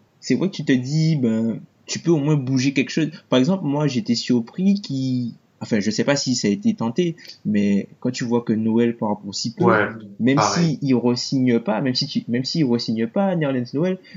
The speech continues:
Speaker 1: mais qu'est-ce que ça te coûte d'envoyer, je sais pas moi, Terry Rozier et, et deux secondes choix de draft, vu que c'est, c'est, c'est, et un contrat expirant, vu que c'est exactement ce que,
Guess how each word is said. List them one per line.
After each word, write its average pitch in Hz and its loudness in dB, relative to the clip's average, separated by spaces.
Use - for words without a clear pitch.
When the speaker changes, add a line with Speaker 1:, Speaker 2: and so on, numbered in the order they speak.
Speaker 1:
mais 117 2
qu'est-ce 156 -2
que 143 -2
ça 120 -2
te - -10
coûte 151 -2
d'envoyer, 117 2
je 127 -4
sais 117 0
pas 151 -2
moi, 104 -2
Terry 117 2
Rozier 117 4
et, - 0
et 110 -4
deux 117 2
secondes 120 0
choix 117 0
de 113 -4
draft, 151 0
vu 127 0
que 127 4
c'est, 113 2
c'est, 104 -4
c'est, 110 0
et 113 4
un 113 0
contrat 117 -2
expirant, 180 -2
vu 143 -2
que - -12
c'est 131 2
exactement 135 -2
ce 143 -12
que, 113 0